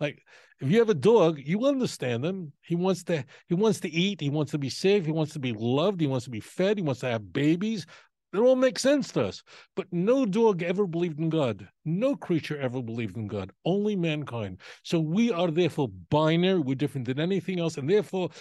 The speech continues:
when God comes to man, he says, "Let us." And th-, it's for that reason that, it's for that reason that God doesn't say, "Let us," in any other passage. When God's creating fish, he doesn't say, "Let us make fish," doesn't say, "Let us g-, make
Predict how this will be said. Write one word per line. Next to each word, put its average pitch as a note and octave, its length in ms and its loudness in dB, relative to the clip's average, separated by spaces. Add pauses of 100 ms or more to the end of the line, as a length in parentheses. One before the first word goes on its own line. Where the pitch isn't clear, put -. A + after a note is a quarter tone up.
(160)
when A2 340 -4
God F#3 420 0
comes F#3 460 -4
to D#3 120 -6
man, D3 800 0 (340)
he D#3+ 140 0
says, C#3+ 320 -2
"Let D3+ 240 0
us." C3 260 -4 (280)
And D3+ 260 0 (240)
th-, C3+ 180 -8
it's F3+ 200 0
for F3+ 100 -2
that G3 240 2
reason D#3+ 600 0 (280)
that, F3 200 0 (340)
it's E3 160 0
for F#3+ 80 0
that F#3+ 240 4
reason A#3+ 240 2
that F3 140 0
God G3 200 0
doesn't F#3+ 180 -4
say, G3+ 140 0
"Let F#3 280 0
us," F#3+ 180 -4
in F#3 140 -4 (100)
any A#3+ 320 -2
other G3 240 2
passage. E3 500 -2
When C3 160 -6
God's D#3 280 -2
creating C#3+ 340 -2
fish, - 360 0
he E3 40 -12
doesn't D3 200 -4
say, C#3 180 0
"Let B2+ 340 0
us D#3 240 -2
make C3+ 240 -6 (240)
fish," - 540 0
doesn't D3+ 220 0
say, D#3+ 120 -4
"Let D3 220 0
us C#3+ 280 -2
g-, C3+ 140 -6
make C3+ 320 -2